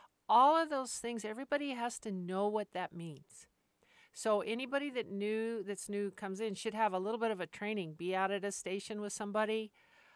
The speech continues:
uh, that's preferably really good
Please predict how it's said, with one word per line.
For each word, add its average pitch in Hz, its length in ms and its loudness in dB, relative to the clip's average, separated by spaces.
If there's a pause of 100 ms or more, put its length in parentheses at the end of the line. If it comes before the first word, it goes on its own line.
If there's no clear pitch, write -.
(140)
uh, 180 280 4
that's 170 280 -8 (200)
preferably 196 460 -2
really 196 360 0
good 208 440 -2